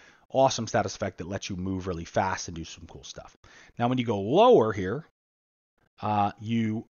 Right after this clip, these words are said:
get the negative aspect of it. So for this one, I'd lose a combat, I'd lose an adventure, uh, a roll, a, a die to adventure checks, and then when I go even lower, it's minus three to misadventure checks. And eventually,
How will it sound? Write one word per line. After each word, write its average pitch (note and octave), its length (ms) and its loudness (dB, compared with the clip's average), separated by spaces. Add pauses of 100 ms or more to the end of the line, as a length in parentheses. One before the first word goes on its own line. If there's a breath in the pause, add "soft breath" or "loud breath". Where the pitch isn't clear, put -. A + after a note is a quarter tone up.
(140)
get G#2 220 -2
the G#2+ 80 -8
negative A#2+ 480 0
aspect - 500 -10
of E2 120 -12
it. F2+ 100 -6
So A2 300 2 (320 soft breath)
for - 120 -2
this C3 180 0
one, C3+ 120 0
I'd G#2+ 140 0
lose F#3+ 280 6
a G3 60 8
combat, F3+ 560 6
I'd G#2 180 -2
lose E3+ 440 2
an E3+ 100 0
adventure, C3+ 640 -2 (400 soft breath)
uh, A2 400 4 (100)
a G#2+ 100 -4
roll, C3 280 4
a, A2 180 -2
a A2+ 80 -4
die B2 280 4
to - 200 -6
adventure A2 320 -2
checks, B2 300 -2
and A#2+ 160 -6
then A#2 80 -4
when G#2+ 100 -2
I G#2 60 -4
go G2 180 -4
even G2+ 200 -8
lower, C#3+ 540 8 (200)
it's - 160 -12
minus G#2+ 340 -6
three A2 540 -6 (480 soft breath)
to F2 240 -6
misadventure E2 520 -8
checks. - 440 -4 (960)
And B2+ 100 -4
eventually, E3 580 4